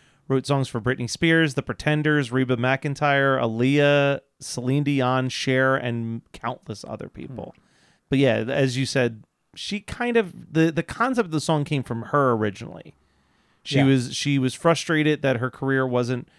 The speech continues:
Speaker 1: really going the way that she wanted to, and
Speaker 2: Shelley's, Shelley
Speaker 1: Shelley's,
Speaker 2: Pikin, yeah.
Speaker 1: Shelley's career as a songwriter,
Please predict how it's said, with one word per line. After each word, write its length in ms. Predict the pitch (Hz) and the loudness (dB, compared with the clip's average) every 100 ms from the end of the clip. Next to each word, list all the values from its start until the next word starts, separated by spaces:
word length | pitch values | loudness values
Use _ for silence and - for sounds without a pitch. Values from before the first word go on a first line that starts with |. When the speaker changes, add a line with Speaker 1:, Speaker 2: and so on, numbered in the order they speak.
| _ _ | _ _
Speaker 1:
really 260 | - 139 135 | 0 2 2
going 380 | 120 127 135 131 | 4 2 4 0
the 80 | 120 | 0
way 160 | 120 | 0
that 140 | 117 - | -2 -6
she 120 | 156 | -8
wanted 360 | 190 247 220 | -4 -4 -4
to, 440 | - 196 180 180 175 | -4 0 2 4 2
and 580 | 143 135 131 123 120 120 _ | 2 2 4 2 0 -2 _
Speaker 2:
Shelley's, 580 | - - 196 117 95 - | -2 6 6 6 -4 -10
Shelley 260 | - - 170 | -4 4 6
Speaker 1:
Shelley's, 340 | 180 170 120 | 8 6 4
Speaker 2:
Pikin, 60 | 101 | 0
yeah. 40 | 95 | 0
Speaker 1:
Shelley's 440 | 170 156 151 135 | 4 4 4 0
career 320 | - 135 127 | 0 2 2
as 80 | 123 | 2
a 40 | |
songwriter, 540 | 120 156 147 131 127 | 0 0 2 2 0